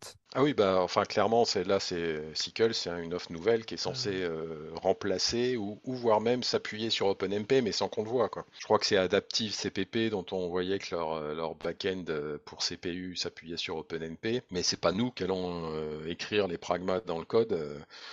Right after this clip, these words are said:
Speaker 1: c'est le back-end qui fait le boulot, quoi. Là, l'intention, c'est vraiment, euh, quand même, j'écris un code C plus plus qui ressemble à du C plus plus ordinaire, et je rajoute le moins possible de, de, de macros, de pragma et de choses comme ça.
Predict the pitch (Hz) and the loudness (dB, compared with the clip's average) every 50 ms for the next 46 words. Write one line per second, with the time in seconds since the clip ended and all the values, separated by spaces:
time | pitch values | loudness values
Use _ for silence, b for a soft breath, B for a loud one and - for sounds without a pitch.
0 | B B B B B B - - 82 80 78 76 76 78 76 76 71 73 71 71 | B B B B B B -12 -10 -8 -8 -6 -6 -6 -8 -8 -8 -8 -10 -10 -12
1 | 71 71 - 76 78 - - 101 95 98 87 85 78 71 - - - - - - | -12 -4 0 0 0 2 2 2 2 2 0 -4 -6 -6 -8 -10 -10 -10 -10 -10
2 | - - 87 92 90 - - - - - 101 104 95 87 85 - - 90 82 - | -10 -10 -10 -8 -8 -8 -10 -10 -2 4 6 6 8 6 4 4 2 0 2 2
3 | - 120 - - - 98 80 85 87 87 101 110 113 113 101 92 87 87 85 85 | 2 2 2 2 0 0 2 2 2 2 2 2 0 0 0 -2 -4 -6 -10 -12
4 | - - 82 85 104 110 95 - 90 92 - - 104 101 92 87 - - 90 90 | -10 -6 -4 -2 -2 -2 -2 -4 -4 -6 -6 -6 -4 -4 -4 -4 -4 -4 -4 -4
5 | - - - 90 - - - - - - 113 113 117 - - - - - - - | -4 -6 -6 -8 -10 -10 -10 -10 -10 -8 -6 -6 -4 -4 -4 -4 -4 -2 0 2
6 | 123 110 104 95 85 82 - 95 - - 90 - - - - - - - 85 - | 2 2 0 0 -2 -6 -6 -8 -8 -8 -8 -10 -12 -12 -14 -14 -14 -14 -10 -6
7 | - - - - 80 87 98 107 117 120 110 - - _ _ _ - - 82 82 | -6 -6 -6 -8 -8 -6 -4 -4 -2 -4 -4 -8 -12 _ _ _ -18 -14 -12 -10
8 | - - 80 78 82 85 82 78 78 98 98 - - - 80 80 85 95 95 90 | -8 -8 -8 -8 -8 -10 -10 -10 -10 -12 -12 -10 -10 -10 -10 -8 -8 -8 -8 -8
9 | - - 87 - - - 98 95 - - - - - - - 87 - _ _ _ | -10 -10 -8 -8 -8 -8 -8 -10 -14 -14 -12 -12 -12 -14 -16 -20 -20 _ _ _
10 | - - - - - - - - _ _ _ _ _ - - 82 80 80 78 80 | -20 -20 -20 -20 -20 -20 -20 -20 _ _ _ _ _ -20 -16 -16 -14 -14 -14 -14
11 | - - - 85 80 82 80 82 80 - - - - 92 95 92 82 80 - - | -14 -14 -14 -14 -12 -12 -12 -12 -10 -12 -12 -14 -12 -12 -12 -12 -12 -12 -10 -10
12 | - 82 82 82 87 92 95 92 90 82 - - - - - - - 98 - - | -12 -12 -12 -10 -8 -6 -4 -4 -4 -4 -6 -6 -8 -8 -10 -10 -10 -12 -10 -10
13 | 90 85 | -10 -10